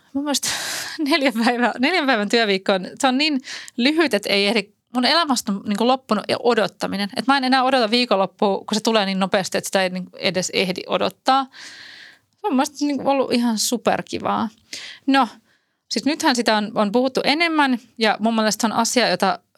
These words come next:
jotenkin pitäisi alkaa ainakin tutkia enemmän. Et nyt oli tää brittitutkimus ja se antoi hyvää osvittaa siihen. Ja sitten mä kyllä ymmärrän sen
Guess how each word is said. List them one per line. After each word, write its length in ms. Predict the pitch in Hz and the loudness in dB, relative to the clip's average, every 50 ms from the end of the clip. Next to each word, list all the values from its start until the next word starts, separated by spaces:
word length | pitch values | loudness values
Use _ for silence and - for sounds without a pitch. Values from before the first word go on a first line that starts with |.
| - - - - - | -20 -20 -20 -10 -6
jotenkin 300 | 208 - 196 190 190 - | -4 -4 -4 -4 -4 -6
pitäisi 240 | 196 190 196 196 196 | -2 -2 0 0 0
alkaa 200 | 190 - 208 202 | 0 2 2 2
ainakin 260 | 208 233 247 - - _ _ | 0 0 -2 -4 -6 _ _
tutkia 520 | 269 226 220 - - - - 254 240 185 - - - | -4 -4 -4 -6 -12 -4 -2 -2 -2 -2 -6 -8 -6
enemmän. 340 | 202 190 185 175 - 175 180 | -4 -4 -2 -2 -2 -4 -4
Et 80 | 180 | -2
nyt 180 | 196 208 208 - | -4 -4 -2 -2
oli 120 | 180 180 | -4 0
tää 120 | 175 175 - | 0 -2 -2
brittitutkimus 840 | 180 226 262 294 294 320 269 294 285 - - 285 262 269 254 - - - _ _ _ _ _ - - | 0 0 0 0 0 0 0 0 -2 0 0 0 2 2 0 -4 -8 -12 _ _ _ _ _ -4 -2
ja 140 | 240 208 190 | 0 0 2
se 200 | - 233 220 214 | 2 2 2 2
antoi 380 | - 196 185 180 190 - 196 | 2 0 0 0 -2 0 0
hyvää 240 | 233 226 262 247 220 | 0 2 2 2 2
osvittaa 500 | 208 220 214 - 214 208 208 - 214 202 | 2 0 0 0 -2 -4 0 0 0 0
siihen. 360 | 196 - 208 208 208 208 190 - - - - - - - - - - - - - - - - - - _ _ _ _ _ _ _ - - _ _ _ - | 0 0 0 0 0 0 -2 -4 -10 -18 -18 -18 -18 -18 -18 -20 -20 -20 -20 -20 -20 -20 -20 -20 -20 _ _ _ _ _ _ _ -20 -20 _ _ _ 0
Ja 80 | 285 285 | 2 2
sitten 480 | 254 247 - - 269 226 226 - 220 - - - | 2 0 2 2 0 0 0 -2 -4 -4 0 0
mä 80 | 226 202 | 0 0
kyllä 260 | - 240 226 214 208 | 2 2 2 2 2
ymmärrän 680 | - 294 339 370 349 330 294 - 262 247 233 220 190 180 | 2 0 -2 0 0 0 2 2 2 0 0 -2 -4 -4
sen 380 | - - 233 196 196 - - | -4 -2 -2 -2 -2 -4 -8